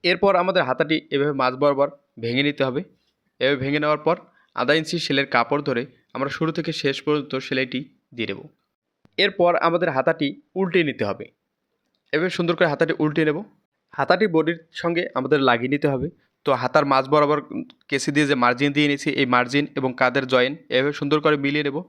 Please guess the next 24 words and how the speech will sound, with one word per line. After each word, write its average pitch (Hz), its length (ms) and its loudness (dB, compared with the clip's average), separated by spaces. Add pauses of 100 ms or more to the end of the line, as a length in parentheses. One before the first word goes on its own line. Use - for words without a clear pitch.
(160)
এবং 151 240 2
কাঁধের 147 280 2
জয়েন 143 240 2
থেকেই 170 240 0
আমাদের 143 260 0
হাতা 127 200 0
লাগানো 135 300 0 (240)
শুরু 147 260 -4
করব। 110 220 -2 (640)
আ, - 80 -2 (340)
এক 165 180 0
ফিট 190 200 2
ধরে 180 160 0
সেলাই 156 320 2
ধরে 151 200 2
নেব। 156 160 -2 (500)
কাঁধ 151 260 2
থেকে 208 180 0
তিন 185 240 0
থেকে 190 180 -2
সাড়ে 147 260 -2
তিন 165 200 -2
ইঞ্চি 170 320 -2
পর্যন্ত 143 380 -2